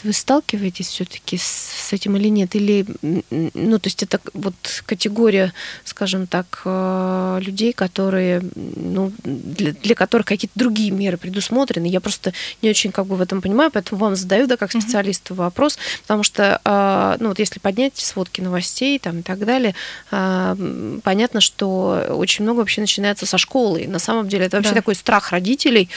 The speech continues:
Speaker 1: э, в то, что касается распространения наркотиков, э,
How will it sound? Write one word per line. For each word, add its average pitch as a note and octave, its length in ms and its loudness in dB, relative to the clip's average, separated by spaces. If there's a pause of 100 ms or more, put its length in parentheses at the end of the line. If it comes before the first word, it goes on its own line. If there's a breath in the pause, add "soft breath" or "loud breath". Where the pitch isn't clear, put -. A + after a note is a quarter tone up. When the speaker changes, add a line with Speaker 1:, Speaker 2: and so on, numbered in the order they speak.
(300 loud breath)
Speaker 1:
э, A3 60 -2
в F#3+ 960 2
то, - 100 0
что - 120 -6
касается F#3+ 800 0 (180)
распространения G3 920 0
наркотиков, F#3 800 -6
э, F3+ 220 -4